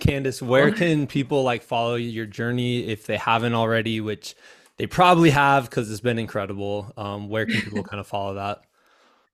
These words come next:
Speaker 2: Um, so, uh, I have a lot of posts lately that I, the, that I just updated on my website, and that's at candace burt dot com. But, uh,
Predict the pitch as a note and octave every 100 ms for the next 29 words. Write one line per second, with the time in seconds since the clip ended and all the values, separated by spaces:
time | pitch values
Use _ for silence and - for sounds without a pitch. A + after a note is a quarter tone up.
0 | _ - B3 C4 B3+ A#3+ - - - C#4
1 | C4 C4 B3 - - _ _ _ - _
2 | _ G3+ A#3 A3 G#3 - B3+ B3+ E4+ G4+
3 | F4+ C4 - G#3+ A3+ - G#3+ G3+ F#3 G3
4 | F#3 F#3 F3+ E3+ - F#3 F#3 F3 - E3+
5 | F#3+ E3+ F3 F#3 - F3+ F3 G#3+ A3+ G3+
6 | E3+ D#3 D#3+ D#3+ - G#3 G#3+ - F3 E3
7 | E3 E3+ - - F#3 E3 E3 E3 _ E3+
8 | E3 - - - F3 - - - E3+ G#3+
9 | D4+ C#4+ _ _ _ _ - G#3 G3 F#3
10 | F#3 - G3 F#3